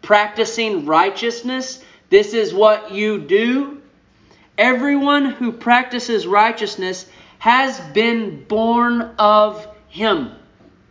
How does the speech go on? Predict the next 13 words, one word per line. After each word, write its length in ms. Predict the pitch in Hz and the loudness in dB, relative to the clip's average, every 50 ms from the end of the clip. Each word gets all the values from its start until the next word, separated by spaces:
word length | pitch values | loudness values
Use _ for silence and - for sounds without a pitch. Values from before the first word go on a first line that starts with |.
| _ _ _ _ _ _ _ - - | _ _ _ _ _ _ _ -20 -20
Child 400 | - - - 135 135 135 135 135 | -12 -6 -2 -2 0 0 -2 -4
of 120 | 127 127 | -8 -10
God. 340 | 131 120 110 107 - - - _ _ _ _ _ _ _ _ _ _ _ _ _ _ _ _ _ _ _ _ _ _ _ _ _ _ _ _ _ _ _ _ _ _ _ _ _ _ _ _ _ _ _ _ _ _ _ _ - | -10 -10 -10 -12 -14 -20 -20 _ _ _ _ _ _ _ _ _ _ _ _ _ _ _ _ _ _ _ _ _ _ _ _ _ _ _ _ _ _ _ _ _ _ _ _ _ _ _ _ _ _ _ _ _ _ _ _ -16
Identity, 720 | 123 117 117 135 147 151 165 170 165 175 180 185 180 - - _ _ _ _ _ _ _ _ _ _ _ _ _ _ - | -16 -12 -10 -8 -6 -4 -6 -6 -4 -4 -6 -6 -8 -12 -20 _ _ _ _ _ _ _ _ _ _ _ _ _ _ -20
born 340 | 127 120 131 139 151 165 160 | -12 -8 -4 0 0 0 0
of 140 | 151 - - | -2 -4 -4
God, 400 | 151 151 156 156 160 160 160 - - - _ _ _ _ _ _ _ _ _ _ _ _ _ _ _ _ _ _ _ _ _ _ _ _ | -4 -2 -2 -2 -4 -6 -8 -14 -20 -20 _ _ _ _ _ _ _ _ _ _ _ _ _ _ _ _ _ _ _ _ _ _ _ _
calling, 580 | - - - 151 143 147 143 143 143 143 147 151 - - - _ _ _ _ _ _ - | -10 -4 -2 0 0 0 0 -4 -4 -6 -8 -10 -12 -18 -20 _ _ _ _ _ _ -10
practicing 840 | - 160 143 139 139 - - 147 - - - 151 151 151 151 147 - - - | -4 -2 -2 -2 -2 -6 -10 -10 -8 -6 -4 -4 -2 -4 -4 -8 -12 -18 -14
righteousness. 1040 | 127 123 123 131 123 - - 120 110 - - - - 92 - - - - - - _ _ _ _ _ _ - | -8 -4 -4 -4 -4 -6 -8 -12 -12 -14 -16 -18 -18 -20 -18 -18 -18 -20 -20 -20 _ _ _ _ _ _ -6
Keep 180 | - 160 151 | -4 -4 -2
going. 320 | - 151 135 123 113 110 - - - _ _ _ _ _ - - - - _ _ _ _ - | -2 -2 -2 -2 -4 -6 -10 -14 -20 _ _ _ _ _ -20 -20 -20 -20 _ _ _ _ -6
Um, 560 | 139 139 139 139 135 135 131 123 123 131 127 | -4 -2 0 2 2 2 2 0 -2 -4 -6